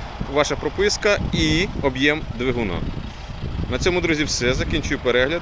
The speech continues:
Підписуйтесь на канал Greenway Auto. Слідкуйте за новинками. Кожен тиждень нові поставки, багато чого завозимо. Кожен тиждень щось продаємо.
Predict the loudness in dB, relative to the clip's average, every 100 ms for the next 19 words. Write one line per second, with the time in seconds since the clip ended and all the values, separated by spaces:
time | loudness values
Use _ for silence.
0 | -4 -6 -2 -2 -2 -2 0 0 2 2
1 | 2 2 2 4 2 2 -4 -8 -12 -12
2 | -12 -10 0 6 6 6 0 2 6 6
3 | 6 2 4 8 10 8 8 4 0 2
4 | 6 8 8 6 4 2 4 2 0 -6
5 | -12 -12 -14 -14 -2 2 4 4 2 2
6 | 6 6 6 4 2 0 4 4 4 0
7 | 2 2 0 0 0 2 0 0 -2 -4
8 | -6 -12 -14 -4 0 2 4 2 2 0
9 | 0 4 6 4 2